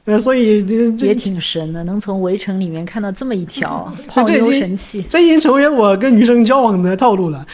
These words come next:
Speaker 1: 对，两，两个女朋友基本上都有这么一段，嗯，借书的过程，那还蛮有效的。
Speaker 2: 看了你会觉得你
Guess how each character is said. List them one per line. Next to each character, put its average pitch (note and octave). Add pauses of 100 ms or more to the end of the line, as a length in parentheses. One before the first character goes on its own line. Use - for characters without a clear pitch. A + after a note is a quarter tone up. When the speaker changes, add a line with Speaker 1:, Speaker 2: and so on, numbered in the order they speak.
(380)
Speaker 1:
对， E3+ (420)
两， G3
两 F#3+
个 B3
女 A3
朋 F3+
友 F3+
基 E3+
本 G3+
上 F3
都 G#3
有 F3+
这 E3+
么 E3+
一 D#3
段， D#3 (200)
嗯， F3
借 F#3
书 F3
的 D3+
过 G3+
程， D3 (320)
那 C#4+
还 D#4
蛮 C4
有 A#3
效 G#3
的。 D3 (340)
Speaker 2:
看 -
了 E4
你 F3+
会 D4+
觉 A#3+
得 C4+
你 E3